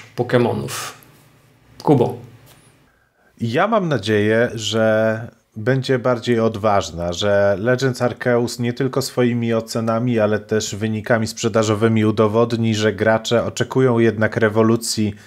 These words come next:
Speaker 2: w tej serii, nie tylko gameplayowo, ale też tak jak tutaj rozmawiamy cały czas muzycznej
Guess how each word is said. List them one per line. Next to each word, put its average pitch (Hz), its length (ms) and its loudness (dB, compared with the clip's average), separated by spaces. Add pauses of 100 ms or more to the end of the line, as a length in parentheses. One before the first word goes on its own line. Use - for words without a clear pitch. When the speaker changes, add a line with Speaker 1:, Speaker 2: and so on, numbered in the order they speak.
(280)
Speaker 2:
w - 140 -20
tej 113 240 0
serii, 123 600 0
nie 117 140 -2
tylko 123 300 0
gameplayowo, 107 680 0
ale 98 140 0
też - 180 -4
tak 113 180 0
jak 101 100 0
tutaj 98 340 -2
rozmawiamy 104 500 0
cały 104 180 0
czas 104 200 0
muzycznej 117 680 -2